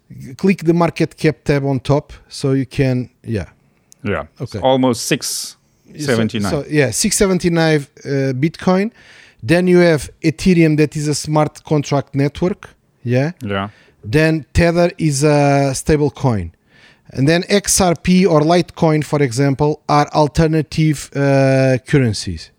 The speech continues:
Speaker 1: Okay.
Speaker 2: All right.
Speaker 1: So now to explain first Litecoin.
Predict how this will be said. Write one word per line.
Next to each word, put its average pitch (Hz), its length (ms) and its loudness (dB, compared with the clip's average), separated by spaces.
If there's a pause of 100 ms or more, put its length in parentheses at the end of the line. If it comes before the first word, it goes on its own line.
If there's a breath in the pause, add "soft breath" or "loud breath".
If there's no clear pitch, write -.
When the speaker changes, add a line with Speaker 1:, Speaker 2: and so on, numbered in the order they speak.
(140)
Speaker 1:
Okay. 120 360 -4 (340 loud breath)
Speaker 2:
All 104 60 -8
right. 92 160 -10 (140)
Speaker 1:
So 147 220 0
now 180 180 0
to 226 100 0
explain 190 520 0
first - 440 -2
Litecoin. 139 720 0